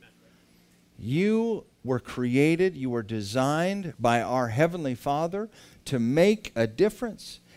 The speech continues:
and you are to be involved in effective industry. Now, it should be bringing joy. Ecclesiastes chapter five and verses eighteen and nineteen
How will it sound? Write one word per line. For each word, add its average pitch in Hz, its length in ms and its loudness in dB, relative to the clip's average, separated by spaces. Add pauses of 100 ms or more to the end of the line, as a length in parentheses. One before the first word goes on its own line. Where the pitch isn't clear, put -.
and 117 160 -2
you 190 220 0
are 147 140 2
to 131 120 -12
be 143 240 0
involved 139 580 0
in 120 140 0
effective 110 880 -4 (600)
industry. 117 720 0 (560)
Now, 180 220 0
it 175 160 8
should 247 280 -2
be 170 120 4
bringing 156 460 0
joy. 131 340 0
Ecclesiastes 143 1080 0
chapter 131 380 -2
five 101 680 2
and 117 140 0
verses 123 460 -2
eighteen 143 440 -2
and 104 140 -6
nineteen 139 480 -4